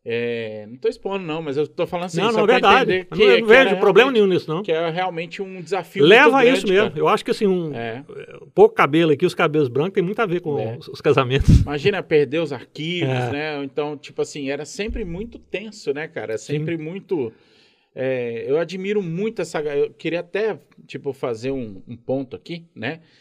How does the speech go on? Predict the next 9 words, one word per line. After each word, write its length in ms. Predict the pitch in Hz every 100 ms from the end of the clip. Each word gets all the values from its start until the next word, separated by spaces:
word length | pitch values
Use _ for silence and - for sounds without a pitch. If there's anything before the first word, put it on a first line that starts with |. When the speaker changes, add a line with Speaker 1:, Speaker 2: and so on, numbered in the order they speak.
| _ -
Speaker 1:
Eu 60 | 123
admiro 360 | 127 143 180
muito 460 | 165 139 180 170 131
quem 220 | - 139
encara 420 | 120 - 117 110
essa, 500 | 92 - 92 90 78 _ _ _ _
essa 220 | - -
vida, 400 | 101 98 87 87 - _
né? 300 | 101 107 135